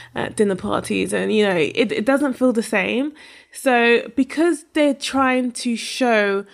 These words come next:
quote unquote, a real life, you know, but yeah, they do have a level of responsibility because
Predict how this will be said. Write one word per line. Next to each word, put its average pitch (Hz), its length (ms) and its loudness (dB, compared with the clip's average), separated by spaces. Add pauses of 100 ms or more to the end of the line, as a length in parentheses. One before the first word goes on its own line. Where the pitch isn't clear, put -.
(680)
quote 240 240 2
unquote, 208 380 0
a 208 120 2
real 208 640 2 (120)
life, 202 760 -2
you 196 120 -4
know, 226 380 -6 (540)
but 226 220 2
yeah, 247 300 2
they 233 120 4
do 285 160 0
have 240 180 -2
a 247 40 0
level 226 200 -4
of 196 60 -14
responsibility 208 640 -8
because 185 540 -8